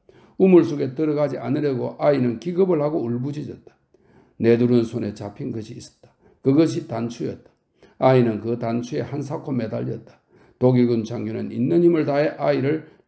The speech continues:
때려 했-, 때려 했다. 그 결과 아이는 그 독일군 장교의 단추 하나를 떼어지고는 우물의 나락 속으로 떨어졌다.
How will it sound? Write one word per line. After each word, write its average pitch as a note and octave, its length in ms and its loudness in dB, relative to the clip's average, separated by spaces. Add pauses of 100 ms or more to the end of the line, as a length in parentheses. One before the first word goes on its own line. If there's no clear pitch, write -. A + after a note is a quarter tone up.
때려 D3 260 4
했-, - 360 -12
때려 D#3+ 280 4
했다. G2+ 360 -6 (600)
그 A2 200 -2
결과 A2 480 -2
아이는 G2+ 320 -2
그 G#2 220 -8
독일군 D3 500 -2
장교의 B2+ 520 -2
단추 A#2+ 360 -6
하나를 E3+ 400 2
떼어지고는 A2+ 720 -6 (260)
우물의 A2 420 2
나락 G#2 320 -10
속으로 G#2+ 360 -12
떨어졌다. F2+ 460 -16